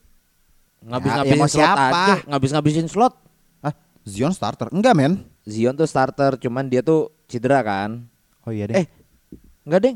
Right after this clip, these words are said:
Speaker 1: Dia nggak
Speaker 2: Kagak,
Speaker 1: starter.
Speaker 2: men.
Speaker 1: Dia nggak
Speaker 2: Lauri
Speaker 1: starter.
Speaker 2: Markkanen yang starter.
Speaker 1: Iya.
Speaker 2: Lauri Markkanen starter.
Speaker 1: Dia ngapain sih gitu loh?
Speaker 2: Enggak,
Speaker 1: Da-,
Speaker 2: maksud gua, gua pikir, gua pikir ini. Lauri Markkanen se-, first All Star langsung starter, men.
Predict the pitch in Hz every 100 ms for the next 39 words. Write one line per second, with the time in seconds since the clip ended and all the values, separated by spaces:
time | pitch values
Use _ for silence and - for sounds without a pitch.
0 | 190 - 202 123 156 180 220 110 101 101
1 | 107 110 123 123 127 175 180 143 120 120
2 | 113 107 107 98 95 90 90 95 95 123
3 | 120 107 90 _ _ _ _ _ _ -
4 | 110 117 113 117 127 117 107 - - 180
5 | 90 107 170 233 208 214 208 202 165 147
6 | 139 117 110 160 160 143 151 151 147 175
7 | _ - 208 208 202 208 180 165 160 147
8 | 233 320 294 254 254 262 247 233 233 190
9 | 196 180 170 220 214 202 202 226 226 208
10 | 214 202 247 226 226 196 214 196 294 220
11 | - 202 175 139